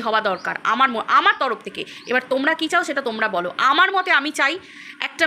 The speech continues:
মেয়ে, সে তার ভুল বুঝে যখন সংসার করতে আসছে, আমাদের মতো সমালোচকদের কোনো রাইট নেই একটা মেয়ের সংসার, একটা মেয়ের জীবনকে ধ্বংস করে দেওয়ার, তাকে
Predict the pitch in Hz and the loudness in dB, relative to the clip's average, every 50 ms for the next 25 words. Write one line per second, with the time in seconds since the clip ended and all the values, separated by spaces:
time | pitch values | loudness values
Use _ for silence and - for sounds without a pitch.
0 | 302 269 262 285 302 311 349 427 440 - - - - - - 339 311 320 - 330 | 2 2 2 2 2 2 2 0 -4 -8 -18 -18 -12 -6 -2 0 0 2 2 0
1 | 320 254 226 233 269 320 320 302 349 302 339 311 302 294 285 277 302 285 302 302 | 0 0 -2 0 0 0 0 0 0 0 2 0 2 2 0 0 0 -2 0 2
2 | 381 349 339 330 311 311 - 320 311 311 311 - - 302 277 - - 240 254 262 | 0 0 2 2 -2 0 2 2 2 2 2 0 0 0 0 2 2 2 4 4
3 | 285 311 330 330 311 320 302 330 330 311 254 247 262 285 285 302 302 269 311 302 | 4 2 2 0 -2 -2 -2 -2 -2 0 0 2 2 2 2 0 -2 -2 -4 -4
4 | - 302 294 311 311 302 285 277 320 302 - 330 359 349 320 247 - - - - | -2 0 0 2 2 2 2 2 0 -2 -2 0 2 2 2 0 -4 -8 -14 -12
5 | - - - - - 320 285 269 269 285 302 285 - 277 294 294 330 302 285 277 | -6 -4 -4 0 0 0 0 2 2 0 0 0 -2 -2 -2 2 2 2 2 4
6 | 294 285 277 269 277 269 - - 254 262 285 277 285 285 - 240 226 254 - 302 | 2 0 0 0 -2 -2 -2 -4 -4 -2 -2 -2 -2 -2 -2 -2 -2 -2 -2 -2
7 | 285 269 254 240 233 214 208 - - 240 240 - 311 | 0 0 2 2 2 2 2 2 0 0 0 2 0